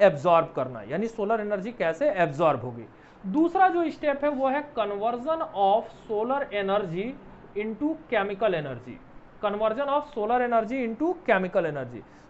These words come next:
सोलर एनर्जी का केमिकल एनर्जी में कन्वर्जन कैसे होगा?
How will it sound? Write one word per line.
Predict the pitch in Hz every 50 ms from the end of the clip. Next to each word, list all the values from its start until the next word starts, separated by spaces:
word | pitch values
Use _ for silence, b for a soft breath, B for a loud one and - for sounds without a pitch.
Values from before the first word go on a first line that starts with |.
| B - -
सोलर | 285 294 302 320 330
एनर्जी | 330 294 285 277 262 247 262 294
का | 285 339 339
केमिकल | 349 339 - 247 220 226 240 - 294 269
एनर्जी | 254 240 233 226 214 208 262
में | 269 285 -
कन्वर्जन | - 214 202 190 196 196 196 226 302 330 339 - - -
कैसे | 220 180 175 175 - 233
होगा? | 208 190 202 185 175 202 202